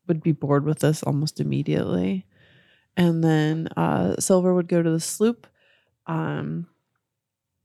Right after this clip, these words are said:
you know, but basically same feelings that Steve had. I, it's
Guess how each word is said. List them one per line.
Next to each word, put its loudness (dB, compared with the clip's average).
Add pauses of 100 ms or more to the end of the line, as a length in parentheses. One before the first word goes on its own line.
(140)
you 4
know, 0
but -4
basically 2 (580)
same 4
feelings 4
that -14
Steve -2
had. 2
I, 0 (160)
it's -4